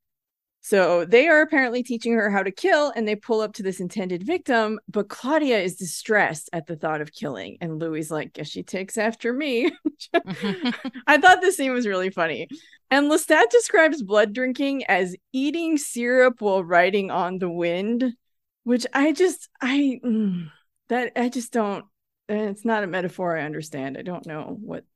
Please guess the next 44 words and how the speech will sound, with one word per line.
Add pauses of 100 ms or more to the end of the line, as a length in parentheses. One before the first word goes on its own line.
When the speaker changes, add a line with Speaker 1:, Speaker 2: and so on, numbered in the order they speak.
Speaker 1:
that
was
supposed
to
really (600)
invoke. (300)
Speaker 2:
It
was
very
purpley,
and
therefore
it
was
very,
um, (100)
<clears throat> (880)
Rician. (100)
<laughs>
Speaker 1:
I (300)
don't,
I
don't
know
that
it
is,
because
she
described
blood
drinking
a
lot
in
many
better
ways,
so
I
don't
know
<laughs>
that